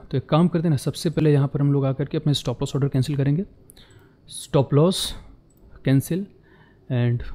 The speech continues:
पोजीशन बुक। यहाँ पर एक ऑर्डर लगा देते हैं, कितना, वन एटी एट पॉइंट फ़ाइव ज़ीरो, ठीक है, वन एटी एट फ़ाइव ज़ीरो सही है। Square of एन एस सी,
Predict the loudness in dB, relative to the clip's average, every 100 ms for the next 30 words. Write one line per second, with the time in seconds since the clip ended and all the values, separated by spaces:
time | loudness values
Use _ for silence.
0 | -12 -2 0 2 0 0 -4 -12 -10 -2
1 | 2 2 2 0 0 0 0 0 -2 -2
2 | -4 -4 -8 -10 _ _ _ -12 -6 -2
3 | 0 0 -2 -2 -4 -4 -4 -8 -8 -12
4 | -12 -10 -10 0 2 2 0 -2 -4 -4
5 | -4 -8 -8 -10 -14 -20 _ _ _ _
6 | _ _ _ _ _ _ _ -14 -6 -4
7 | -4 -2 -2 -2 -4 -10